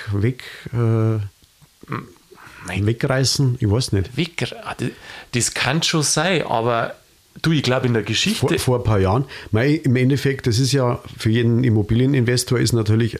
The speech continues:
Speaker 1: Friedhof, <laughs> wenn's das so siehst, ähm, totes Kapital oder, ja, eine Brachfläche.
Speaker 2: Mm, ja.
Speaker 1: Weil da, da kommt ja nichts, da wird ja nichts gebaut, da ist ja nichts Produktives. Also wenn man die, also wenn ich jetzt wirklich ganz pietätlos bin.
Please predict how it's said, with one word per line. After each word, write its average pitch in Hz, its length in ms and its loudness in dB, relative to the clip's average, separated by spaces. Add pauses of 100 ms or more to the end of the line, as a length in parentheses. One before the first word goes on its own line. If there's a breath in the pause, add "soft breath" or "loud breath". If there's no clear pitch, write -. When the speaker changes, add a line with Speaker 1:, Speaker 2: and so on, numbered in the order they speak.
Speaker 1:
Friedhof, 120 520 0
<laughs> - 0 -
wenn's 123 440 0
das - 200 0
so 123 160 2
siehst, 131 380 0 (460)
ähm, 101 440 4 (200)
totes 120 380 0
Kapital 113 680 2 (960 loud breath)
oder, 101 460 2
ja, 101 160 2
eine 120 140 0
Brachfläche. 117 760 0 (140)
Speaker 2:
Mm, 120 200 0 (320)
ja. 98 260 -4
Speaker 1:
Weil 107 80 2
da, 113 80 2
da 104 160 0
kommt 160 240 0
ja 110 40 4
nichts, 101 200 2
da 110 100 2
wird 120 160 2
ja 123 60 2
nichts 113 300 0 (160)
gebaut, 117 460 0
da 107 40 2
ist 110 160 0
ja 110 60 2
nichts 110 200 0
Produktives. 110 880 0
Also 107 220 2
wenn 113 80 4
man 117 100 2
die, 120 160 0
also 107 160 2
wenn 113 100 2
ich 110 60 2
jetzt 107 140 0
wirklich 123 260 0
ganz 110 240 0
pietätlos 101 600 0
bin. 85 220 0